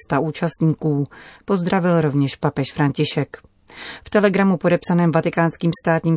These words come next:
sekretářem a adresovaném kardinálu O'Malleymu, bostonskému arcibiskupovi a předsedovi Vatikánské komise na ochranu nezletilých,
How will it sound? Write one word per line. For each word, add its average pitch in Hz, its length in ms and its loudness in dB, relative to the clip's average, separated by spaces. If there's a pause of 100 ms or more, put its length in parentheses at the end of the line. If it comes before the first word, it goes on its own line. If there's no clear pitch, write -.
sekretářem 143 800 0
a 147 160 0
adresovaném 143 760 0
kardinálu 143 640 0
O'Malleymu, 147 960 0
bostonskému 143 760 -2
arcibiskupovi 160 920 -2
a 165 120 -2
předsedovi 147 680 -2
Vatikánské 135 680 -2
komise 147 480 0
na 151 140 0
ochranu 143 380 0
nezletilých, 156 840 0